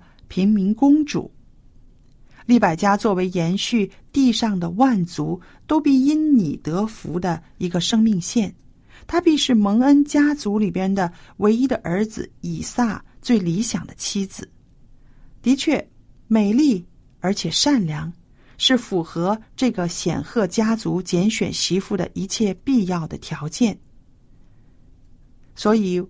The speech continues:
委以重任的老仆人找到利百加的时候，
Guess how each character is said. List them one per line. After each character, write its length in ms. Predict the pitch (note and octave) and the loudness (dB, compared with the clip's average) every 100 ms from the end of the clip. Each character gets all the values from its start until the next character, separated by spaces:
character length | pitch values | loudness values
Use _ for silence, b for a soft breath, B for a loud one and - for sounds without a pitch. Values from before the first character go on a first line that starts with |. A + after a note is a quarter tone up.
| - | 0
委 140 | G#3+ | 0
以 140 | A#3 E3+ | 0 0
重 200 | B3+ A3+ | 2 4
任 160 | A3 | 2
的 80 | F3+ | 0
老 200 | E3+ E3+ | 0 -2
仆 200 | - F3+ | -2 -4
人 360 | - D3+ F3 G3+ b b b | -4 -2 -2 -2 b b b
找 160 | A3+ G#3+ | 2 4
到 140 | C#4 | 4
利 160 | D4+ D4+ | 2 0
百 180 | G3+ | -2
加 240 | - A#3+ B3+ | -2 -2 0
的 100 | A#3 | 0
时 200 | - D#3+ | -2 -4
候， 320 | - E3+ - | -4 -4 -4